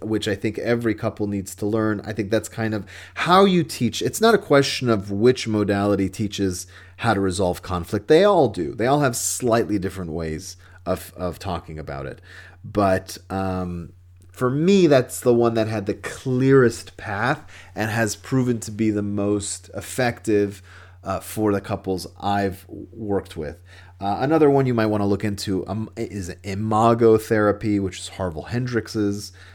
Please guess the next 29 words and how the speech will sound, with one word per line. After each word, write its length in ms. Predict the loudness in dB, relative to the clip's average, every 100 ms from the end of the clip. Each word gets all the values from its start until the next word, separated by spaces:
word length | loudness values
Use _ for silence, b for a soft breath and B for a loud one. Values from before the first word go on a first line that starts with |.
| B -8
Um, 320 | -6 -6 -6
there's 200 | -6 -4
so 200 | -2 -2
many. 240 | -2 -4
But 180 | -6 -2
so 240 | 2 0 -2 -18 B B B 0
where 160 | 2 6
I 160 | 6
differ 400 | 6 4 4 2
and 100 | 4
where 160 | 6 6
my 200 | 6 6
approach 420 | 4 2 -2 0
is 140 | -6
slightly 320 | -2 -2 0 0
different, 460 | -2 -2 -8 -10 -14 -20 -20 -20 -20 -20 -20 -20 -20 -20 -20 -20 -10 0
I 100 | 2
think 260 | 4 4
is 120 | 4 2
because 300 | 2 4 6
I 120 | 6
was 180 | 6 4
on 140 | 0
track 280 | 0 -2 -2
to 60 |
become 300 | -2 -2 -4
an 60 | -6
Orthodox 520 | -6 -6 -6 -6 -4
rabbi. 480 | 0 2 4 2